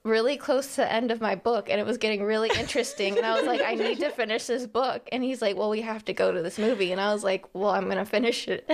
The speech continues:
Speaker 1: <laughs> in the theater then." And I did. We sat in the back row, so it wasn't like I disturbed anyone.
Speaker 2: I mean, if that is not the definition of book obsessed, I do not know what is.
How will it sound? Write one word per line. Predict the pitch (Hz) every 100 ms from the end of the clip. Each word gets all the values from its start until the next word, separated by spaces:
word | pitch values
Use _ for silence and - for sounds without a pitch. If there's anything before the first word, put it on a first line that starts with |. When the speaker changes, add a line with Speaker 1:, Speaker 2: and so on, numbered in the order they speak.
| 302
Speaker 1:
<laughs> | -
in | 320 254
the | 277
theater | 311 370 262 -
then." | - 277 311 - - -
And | 214
I | 226
did. | 339 349 233
We | 240
sat | - 269 262
in |
the | 202
back | 202 214 220
row, | 214 - 220
so | 214 202
it |
wasn't | 208 202
like | 208 208
I | 196 190 - _ -
disturbed | - - - 170 214 190
anyone. | - 190 202 185 220 262 - - - - _ _ -
Speaker 2:
I | 208
mean, | 202 202 202 214 185 -
if | 233 196
that | 214 226 262 -
is | 226
not | 214 202 202
the | 185
definition | 185 185 160 170 175 175 170 175 170 -
of | 170 156 151 160 -
book | 175 180
obsessed, | 185 208 175 170 190 -
I | 170 180
do | 330 180 185
not | 196 160
know | 165 170
what | 147 -
is. | - 190 208 - -